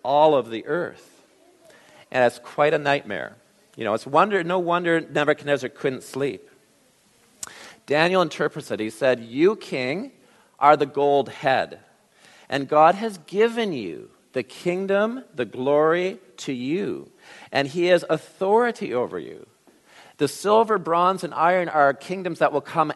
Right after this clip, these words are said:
after you. God gives those as well. He has set them up. Uh, but the stone is the kingdom of God." And that's what, in the end,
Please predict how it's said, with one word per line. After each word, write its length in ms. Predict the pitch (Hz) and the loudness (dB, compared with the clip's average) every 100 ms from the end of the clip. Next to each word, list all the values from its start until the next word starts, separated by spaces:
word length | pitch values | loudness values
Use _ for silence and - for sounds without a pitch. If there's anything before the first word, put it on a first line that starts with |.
| - | -2
after 480 | 143 165 170 - | 2 2 0 -8
you. 340 | 160 110 78 65 _ _ _ - _ | -8 -8 -10 -14 _ _ _ -20 _
God 280 | - 151 170 | 2 4 4
gives 300 | 165 170 135 | 0 -4 -4
those 300 | 151 151 156 | -2 -2 -2
as 120 | 135 | -8
well. 460 | 127 127 135 104 - _ _ | -4 -2 0 -2 -8 _ _
He 240 | - 143 | -6 0
has 160 | 156 151 | 0 0
set 300 | - 135 - | -2 -2 -2
them 160 | 135 | -6
up. 320 | 131 120 - _ _ _ _ - - - - | -4 -6 -8 _ _ _ _ -20 -20 -20 -12
Uh, 360 | - 131 123 120 - - _ _ _ 139 | 0 2 2 0 -8 -20 _ _ _ -4
but 400 | 165 160 123 - | 2 4 2 -4
the 100 | - | -8
stone 880 | 120 - - 180 202 151 95 98 120 139 _ - | -8 -8 -10 -2 0 0 -2 -8 -12 -18 _ -10
is 200 | 127 113 | -8 -4
the 100 | 117 | -6
kingdom 480 | - - 151 156 143 | -6 -10 -6 -4 -4
of 120 | 110 | -2
God." 520 | 117 107 95 82 - _ _ _ _ _ - - | 0 0 0 -6 -12 _ _ _ _ _ -20 -14
And 180 | - 131 | -6 0
that's 320 | 147 175 - | 2 2 0
what, 240 | 190 175 - | 0 0 0
in 120 | 143 | -4
the 180 | 135 127 | -4 -4
end, 460 | 160 185 131 110 | -2 0 0 -2